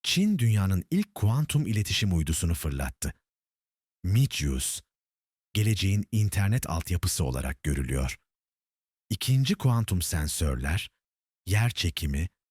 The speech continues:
manyetik alan, zaman ve sıcaklık gibi değerleri ultra hassas ölçebilen cihazlar. Askeri teknolojide,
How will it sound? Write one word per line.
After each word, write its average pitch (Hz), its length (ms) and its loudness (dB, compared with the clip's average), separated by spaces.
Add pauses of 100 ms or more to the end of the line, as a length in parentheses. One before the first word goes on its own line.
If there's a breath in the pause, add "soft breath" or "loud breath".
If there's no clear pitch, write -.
(240)
manyetik 90 540 0
alan, 67 360 -4 (380)
zaman 120 640 2
ve 147 100 2
sıcaklık 104 580 -2
gibi 92 220 -2
değerleri 87 520 0 (160)
ultra 185 500 0
hassas 120 400 -2
ölçebilen 90 640 0
cihazlar. 71 640 -2 (720)
Askeri 131 440 0
teknolojide, 85 760 0